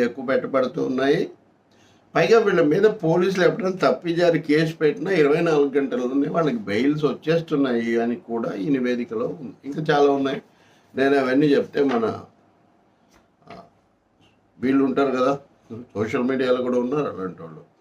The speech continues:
ఏకపక్షంగా మాట్లాడుతున్నారు. అంటే రివర్స్ గబ్బిలంలో జాషువా చెప్పినట్టుగా. కాబట్టి, ఆ, వాస్తవాన్ని గుర్తించకపోవటం ఒకటి, వాస్తవాన్ని వక్రీకరించడం ఒకటి,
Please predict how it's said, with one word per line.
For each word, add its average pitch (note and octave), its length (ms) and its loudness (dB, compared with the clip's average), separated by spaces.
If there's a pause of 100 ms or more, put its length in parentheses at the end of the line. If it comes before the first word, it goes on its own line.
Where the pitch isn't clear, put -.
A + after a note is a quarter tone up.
(1400)
ఏకపక్షంగా D3+ 800 0 (100)
మాట్లాడుతున్నారు. A#2+ 600 -2
అంటే E3 200 2
రివర్స్ F3 400 2 (840)
గబ్బిలంలో C3+ 600 2 (1400)
జాషువా B2 360 0 (100)
చెప్పినట్టుగా. G2+ 560 -10 (280)
కాబట్టి, A2 400 -4 (1120)
ఆ, - 40 -14 (280)
వాస్తవాన్ని F#3+ 580 2 (100)
గుర్తించకపోవటం D#3 920 -2
ఒకటి, B2+ 240 -2 (160)
వాస్తవాన్ని D#3 640 -2
వక్రీకరించడం D3+ 1000 0 (100)
ఒకటి, G2 280 -10